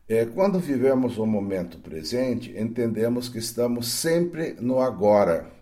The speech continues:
E o agora é eterno, ele não muda, porque ele é o espaço básico. O espaço nunca foi criado e ele nunca vai terminar.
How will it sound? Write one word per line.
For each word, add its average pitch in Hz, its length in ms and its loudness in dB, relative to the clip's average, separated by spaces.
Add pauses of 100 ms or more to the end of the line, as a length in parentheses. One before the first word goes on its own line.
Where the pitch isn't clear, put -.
(480)
E 117 140 0
o 135 100 6
agora 127 420 6
é 135 160 4
eterno, 123 680 2
ele 101 200 -2
não 117 200 2
muda, 113 500 0 (160)
porque 104 320 -4
ele 117 240 4
é 117 80 6
o 117 140 2
espaço 123 720 -6
básico. 98 840 -4 (560)
O 110 80 0
espaço 127 640 -2
nunca 165 320 -2
foi 120 260 -4
criado 113 800 0
e 117 40 -4
ele 117 240 2
nunca 123 440 0
vai 104 240 0
terminar. 113 720 -2